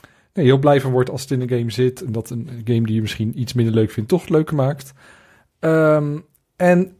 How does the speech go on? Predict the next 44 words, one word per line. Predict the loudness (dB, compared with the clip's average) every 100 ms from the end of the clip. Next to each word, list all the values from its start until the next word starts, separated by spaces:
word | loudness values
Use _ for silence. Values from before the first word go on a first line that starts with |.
| -6
toen | 0 2
kwam | 4 4
Bas | 6 4
met | 2 -4
het | -2
goede | -2 0
idee | -2 -6
van, | -6 -10
"Hey, | -6 -6
we | -4
hebben, | -6 -6 -10 -10 -12 -12
ik |
ben | -8
benieuwd, | -4 -4 -6 -4
eh, | -2
wat, | -2 -6 -4
eh, | -2 -2
onze | -2
luisteraars | -2 -2 -2 -4 -4
ervan | -8 -8
vinden." | -8 -6 -8
Dus | -6
je | -6
had, | -6 0
eh, | 0 0 -6 _ _ 2
in | 4
onze | 4 4
Discord | 2 4 4 4 2
gevraagd | 0 2 2 0
van, | 0
"Hey, | 2 4 2 0
wat | -2 0
zijn | 0 0
jullie | 0 0 -2
softspots | -2 -6 -6 -8 -8
in | -8
games?" | -6 -8 -12 -4
En | 2
daar | 4 4
zijn | 2
veel | 2 2
antwoorden | 0 2 2 0
op | -4
gekomen. | -6 -4 -4 -6 -12